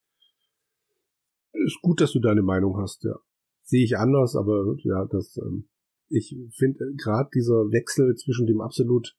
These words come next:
überkandidelten und dann diesem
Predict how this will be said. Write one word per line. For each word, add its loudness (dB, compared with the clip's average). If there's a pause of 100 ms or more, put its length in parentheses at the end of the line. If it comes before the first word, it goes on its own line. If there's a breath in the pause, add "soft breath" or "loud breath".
(160)
überkandidelten 2 (460)
und 0
dann 4
diesem 2